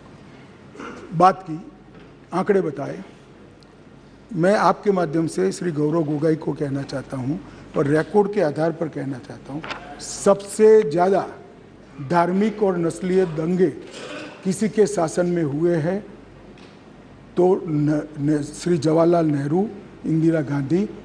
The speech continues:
और राजीव गांधी के समय में हुए। अब मैं बताना चाहता हूं, अब मैं असम में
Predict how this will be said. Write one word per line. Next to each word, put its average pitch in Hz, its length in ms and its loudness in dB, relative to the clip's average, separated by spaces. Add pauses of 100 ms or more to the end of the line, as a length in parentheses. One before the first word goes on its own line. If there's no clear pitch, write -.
और 151 120 -2
राजीव 147 400 0
गांधी 143 280 -4
के - 140 -10
समय 143 180 -10
में 120 280 -12
हुए। 127 180 -16 (3000)
अब 233 140 6
मैं 262 140 6
बताना 233 360 4
चाहता 175 320 -2
हूं, 139 240 -8 (640)
अब 214 100 8
मैं 240 120 0
असम 233 440 2
में 208 260 0